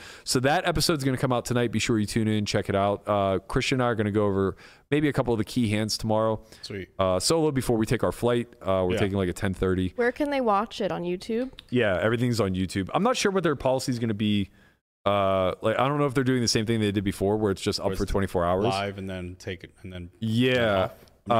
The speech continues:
Speaker 1: Uh,
Speaker 2: sure.
Speaker 1: I'm unsure.
Speaker 2: I
Speaker 1: So
Speaker 2: mean, we'll talk. We'll have more details, like, after we go there.
Speaker 1: Right.
Speaker 2: Like, you know, I negotiate my contract with them. Like, "Yo, what's
Speaker 1: <laughs>
Speaker 2: up?" Like, "Yo,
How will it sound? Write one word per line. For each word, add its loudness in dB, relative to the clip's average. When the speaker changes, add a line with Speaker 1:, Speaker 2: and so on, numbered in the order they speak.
Speaker 1:
Uh, 2
Speaker 2:
sure. -8
Speaker 1:
I'm 0
unsure. 0
Speaker 2:
I -6
Speaker 1:
So 4
Speaker 2:
mean, 4
we'll 4
talk. 2
We'll 4
have 2
more 0
details, -2
like, -4
after -4
we -6
go -4
there. -4
Speaker 1:
Right. 2
Speaker 2:
Like, -12
you -8
know, -6
I -4
negotiate -6
my -6
contract -6
with -8
them. -6
Like, -2
"Yo, 4
what's -2
Speaker 1:
<laughs> -
Speaker 2:
up?" -4
Like, -8
"Yo, -6